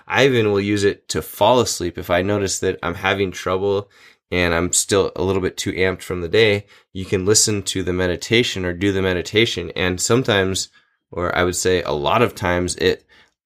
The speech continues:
puts me into a very low, or, or a brain state that will help me fall asleep,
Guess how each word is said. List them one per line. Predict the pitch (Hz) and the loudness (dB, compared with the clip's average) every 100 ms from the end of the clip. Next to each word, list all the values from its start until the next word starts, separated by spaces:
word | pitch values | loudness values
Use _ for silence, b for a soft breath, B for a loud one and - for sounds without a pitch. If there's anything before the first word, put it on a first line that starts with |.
| _ _ _ _ | _ _ _ _
puts | - 123 - | -2 -2 0
me | 104 92 | 0 0
into | 95 95 92 - | -2 -2 -2 0
a | 92 90 85 90 - _ _ _ _ _ | 2 2 2 -2 -10 _ _ _ _ _
very | 98 104 | 0 2
low, | 101 98 95 92 - | 2 4 2 2 -2
or, | 101 | -2
or | - 95 | 0 -2
a | 90 | -2
brain | 90 92 104 117 113 104 98 _ _ _ _ _ _ | -4 -2 2 2 2 -4 -10 _ _ _ _ _ _
state | - - - 156 135 90 - b b b - | -10 -6 -2 4 4 4 -4 b b b -6
that | 90 | -4
will | |
help | 110 101 | 0 0
me | 104 | 0
fall | - 104 98 | 0 2 2
asleep, | 90 - 101 87 | 0 -2 -2 -2